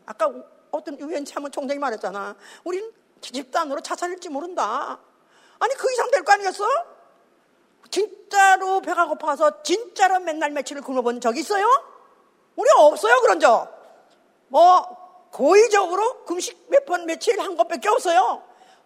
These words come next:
아이고 그래도 먹을 소망이 있었기 때문에 그냥 끝나자마자 미친 듯이 하여튼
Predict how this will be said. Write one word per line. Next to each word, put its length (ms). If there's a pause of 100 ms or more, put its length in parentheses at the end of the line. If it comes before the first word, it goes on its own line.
(240)
아이고 460
그래도 280
먹을 240
소망이 340
있었기 240
때문에 320
그냥 280
끝나자마자 400
미친 360
듯이 220
하여튼 360